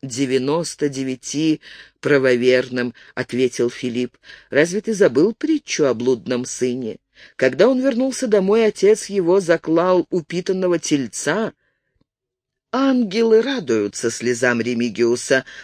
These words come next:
а самое малое, что я могу сейчас сделать для него, это отдать ему свою лошадь". Он взялся за уздечку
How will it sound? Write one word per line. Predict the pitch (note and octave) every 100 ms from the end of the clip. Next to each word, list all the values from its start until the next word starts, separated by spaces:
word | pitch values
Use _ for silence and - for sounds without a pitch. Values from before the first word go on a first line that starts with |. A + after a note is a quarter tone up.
| -
а | - G#3
самое | G#3+ C#4 B3+ B3+
малое, | B3 C4 C4 B3+
что | - -
я | C4 D#4
могу | B3 C#3 A#2
сейчас | - B2+ C#3 B2
сделать | A#2 G#2+ A#2+ B2
для | A2+ C3
него, | C3 A#2+ B2 A#2+ - - -
это | D4+ - A3+
отдать | F#3+ F3 B3+ -
ему | C#3 C3+ A#2+
свою | - C#3+ F3 A#3
лошадь". | A#2 G#2+ G#2 - A#1 - - _ _ _ - - _ _
Он | F3+ E3
взялся | D3 D3 C3+ C#3
за | B2+
уздечку | C#3 C3+ C3+ A#3 - - G3